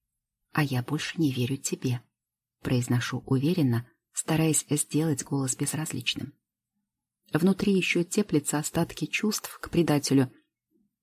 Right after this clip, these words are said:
но мне нужно ещё немного времени, чтобы окончательно их затушить. «Не говори так», произносит так, будто ему так же больно, как и мне сейчас. «Слав,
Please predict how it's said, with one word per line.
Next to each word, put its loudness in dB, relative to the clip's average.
но 2
мне 2
нужно -4
ещё 2
немного 4
времени, 6
чтобы -4
окончательно -4
их -6
затушить. -8
«Не 8
говори 6
так», 0
произносит 2
так, 0
будто 2
ему 4
так 2
же 2
больно, 6
как 0
и 4
мне 4
сейчас. -2
«Слав, -6